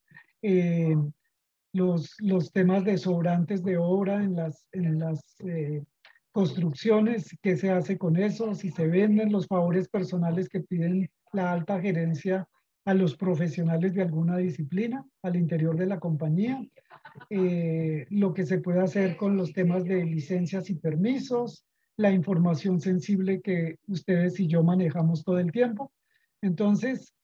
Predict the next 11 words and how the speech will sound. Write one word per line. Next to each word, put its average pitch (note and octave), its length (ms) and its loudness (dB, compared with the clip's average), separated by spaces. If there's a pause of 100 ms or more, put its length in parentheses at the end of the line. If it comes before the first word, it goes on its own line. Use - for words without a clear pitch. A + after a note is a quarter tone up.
(200)
¿cuál A3 240 4
sería B3 280 0
su B3+ 120 -6
decisión G3 480 -2
en G#3 100 2
esos G#3 320 -2
dilemas E3 420 -2
éticos? - 540 -12 (460)
No G3+ 160 4
hacer A3 260 4
nada, C4 400 -2